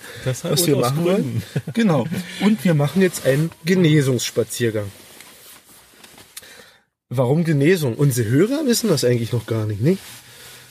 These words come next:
Speaker 2: Also wer nicht Twitter guckt und Soundcloud hört, der
Speaker 1: Das
Speaker 2: weiß
Speaker 1: stimmt.
Speaker 2: gar nicht, dass wir
Speaker 1: Ja, das
Speaker 2: abwesend waren.
Speaker 1: aber da wir diesen Teil nach dem anderen Teil schneiden, das gestern Abend schon gesagt haben.
Speaker 2: Haben wir?
Speaker 1: Haben wir.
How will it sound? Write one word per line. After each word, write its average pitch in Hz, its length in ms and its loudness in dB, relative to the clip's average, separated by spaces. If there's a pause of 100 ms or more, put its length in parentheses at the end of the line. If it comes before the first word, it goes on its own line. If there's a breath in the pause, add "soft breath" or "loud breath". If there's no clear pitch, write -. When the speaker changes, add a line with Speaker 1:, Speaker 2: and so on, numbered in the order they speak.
Speaker 2:
Also 117 260 2
wer 117 140 6
nicht - 340 -2 (220)
Twitter 170 320 0 (160)
guckt - 280 -6
und 123 140 -4
Soundcloud 143 640 0
hört, 214 320 -2 (420 loud breath)
der 117 80 2
Speaker 1:
Das - 20 2 (100)
Speaker 2:
weiß - 80 0
Speaker 1:
stimmt. 127 140 0
Speaker 2:
gar 139 140 2
nicht, 185 240 -2
dass 143 180 -4
wir 151 140 2 (440 loud breath)
Speaker 1:
Ja, 113 120 0
das 107 100 -2
Speaker 2:
abwesend 110 400 2
waren. 104 220 -2
Speaker 1:
aber 113 180 0
da 107 160 2
wir 117 100 2
diesen 123 380 -2
Teil 131 300 2
nach 123 260 2
dem - 240 -2
anderen 160 300 2
Teil 120 260 2
schneiden, 127 400 0
das 110 160 -6
gestern - 300 -2
Abend 139 200 -6
schon 131 140 -2
gesagt 123 380 0
haben. 127 260 0 (260 loud breath)
Speaker 2:
Haben 123 180 6
wir? 262 100 2 (240)
Speaker 1:
Haben 165 160 0
wir. 110 160 -2